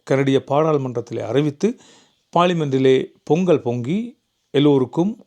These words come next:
அதனை தெரியப்படுத்தியிருந்தார். "தமிழர்களால் நடத்தப்படுகின்ற பொங்கல் நிகழ்வுகளிலும் எங்கள் கலாச்சார உடை தாங்கி வேட்டி கட்டி அவர் அந்த நிகழ்வுகளிலும் அவர் பங்கு பெற்றிருந்தார். தமிழர்களுக்கு என்னென்ன உதவிகள் தேவையோ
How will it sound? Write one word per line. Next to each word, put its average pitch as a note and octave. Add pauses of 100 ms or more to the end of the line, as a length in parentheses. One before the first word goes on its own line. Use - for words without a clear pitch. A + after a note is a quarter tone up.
அதனை A#2+
தெரியப்படுத்தியிருந்தார். A2 (840)
"தமிழர்களால் D#3+ (120)
நடத்தப்படுகின்ற C3
பொங்கல் E3
நிகழ்வுகளிலும் B2 (420)
எங்கள் C#3+
கலாச்சார E3
உடை C3
தாங்கி A#2 (460)
வேட்டி E3+
கட்டி B2
அவர் A#2+ (180)
அந்த B2+
நிகழ்வுகளிலும் C3+
அவர் A2+
பங்கு C3
பெற்றிருந்தார். G#2+ (640)
தமிழர்களுக்கு E3
என்னென்ன F3+
உதவிகள் D3
தேவையோ C3+